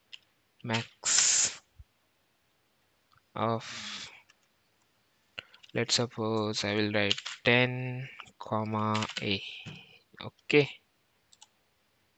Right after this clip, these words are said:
Uh, so here you can see, uh, math is a class which is re-, written inside the Lang package. Uh, main package is Java, and inside which,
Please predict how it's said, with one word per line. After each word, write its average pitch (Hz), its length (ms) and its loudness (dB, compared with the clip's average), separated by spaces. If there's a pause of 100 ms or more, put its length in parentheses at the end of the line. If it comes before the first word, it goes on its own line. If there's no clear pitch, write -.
(500)
Uh, 113 540 -6
so - 240 -2
here 135 200 12
you 143 120 8
can 147 180 8
see, 156 300 8 (560)
uh, 127 600 8
math 127 360 8
is 139 120 6
a 147 60 10
class 131 400 12
which 135 160 0
is 131 60 0 (100)
re-, 127 220 10
written 127 260 6
inside 127 460 4
the 135 220 6
Lang 123 400 4
package. 139 600 4
Uh, 117 240 0
main 123 240 2
package 123 360 2
is 131 100 -2
Java, 120 260 8
and 139 240 4
inside 123 480 0
which, 147 220 2